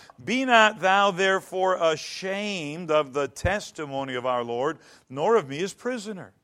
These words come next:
But be thou partaker of the afflictions of the gospel according to the power of God." Heavenly Father, guide me as I preach what I believe you have laid on my heart, and I trust you have to help these people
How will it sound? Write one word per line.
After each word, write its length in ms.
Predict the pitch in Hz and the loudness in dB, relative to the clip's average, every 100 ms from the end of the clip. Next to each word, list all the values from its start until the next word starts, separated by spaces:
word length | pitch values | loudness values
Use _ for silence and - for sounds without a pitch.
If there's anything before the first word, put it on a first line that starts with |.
| _ _ _ _ _ _ _ _ | _ _ _ _ _ _ _ _
But 100 | 95 | -10
be 140 | 139 | -2
thou 220 | 151 139 | 4 6
partaker 760 | 123 127 117 - 180 175 165 143 | 6 0 0 0 0 0 -2 -4
of 100 | 113 | -4
the 100 | 120 | -8
afflictions 960 | 110 175 180 - 160 160 160 160 139 | -8 -8 -10 -10 -10 -8 -8 -12 -14
of 240 | 131 127 104 | -10 -10 -8
the 120 | 113 | -10
gospel 760 | 95 135 143 - - 110 110 _ _ _ - | -6 -6 -6 -10 -14 -12 -12 _ _ _ -18
according 640 | 104 - - 147 147 143 | -16 -12 -4 -2 -2 -8
to 60 | 127 | -8
the 120 | 104 | -10
power 600 | _ - 117 120 120 117 | _ -16 -10 -8 -6 -8
of 140 | 113 | -12
God." 340 | 98 92 87 - _ _ _ - - | -12 -14 -16 -20 _ _ _ -20 -12
Heavenly 240 | - 175 170 | -6 -4 -2
Father, 360 | 147 160 151 | 4 4 4
guide 280 | 151 170 190 | 0 2 2
me 100 | 160 | 0
as 120 | 135 | -4
I 120 | 139 135 | -2 -2
preach 300 | - 170 - | -4 -10 -6
what 140 | 135 | -4
I 80 | 131 | -2
believe 460 | 127 127 165 185 | -2 -6 -6 -8
you 100 | 139 | -10
have 140 | 127 110 | -10 -8
laid 200 | 147 156 | -4 -2
on 120 | 139 | -2
my 160 | 127 123 | -4 -2
heart, 240 | 160 175 | -2 -2
and 100 | 139 | -6
I 60 | 110 | -14
trust 380 | - 175 170 - - _ | -8 -8 -10 -18 -20 _
you 160 | - 123 | -14 -8
have 240 | 135 143 | -4 -4
to 120 | 120 113 | -4 -8
help 340 | 143 160 165 | -4 -4 -4
these 220 | 147 151 | -14 -14
people 360 | - 151 - | -12 -14 -14